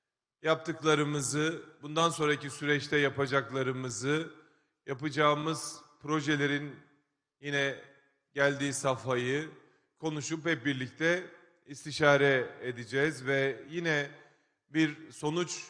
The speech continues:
bildirgesiyle kararlarımızı, hedeflerimizi milletimizle paylaşacağız. Değerli arkadaşlar, şunu,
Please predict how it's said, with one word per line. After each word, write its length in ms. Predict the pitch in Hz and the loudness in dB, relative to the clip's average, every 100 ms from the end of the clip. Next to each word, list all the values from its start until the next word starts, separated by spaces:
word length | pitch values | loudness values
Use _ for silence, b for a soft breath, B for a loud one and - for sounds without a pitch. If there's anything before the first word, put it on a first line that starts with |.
| - | -10
bildirgesiyle 800 | 131 131 120 127 123 127 123 127 | -8 -6 -4 -4 -4 -2 -2 0
kararlarımızı, 1160 | 151 147 135 127 123 120 123 113 131 156 160 160 B B B | 2 4 4 2 -2 -2 -6 -8 -4 -2 -4 -10 B B B
hedeflerimizi 920 | 139 143 143 110 127 127 127 120 160 | -4 2 2 0 -2 -2 -4 -4 -4
milletimizle 920 | 156 135 131 127 131 127 107 143 156 151 B B _ | -4 -2 -2 -4 -8 -8 0 2 2 -2 B B _
paylaşacağız. 1120 | 143 147 143 131 143 123 131 123 139 - - - b b - | 4 6 6 2 -4 0 2 2 -2 -12 -14 -18 b b -2
Değerli 240 | 160 160 | 2 4
arkadaşlar, 640 | 160 156 160 160 147 160 156 - - | 2 2 2 2 2 0 0 -4 -18
şunu, 480 | - 160 160 156 | -16 -8 -6 -4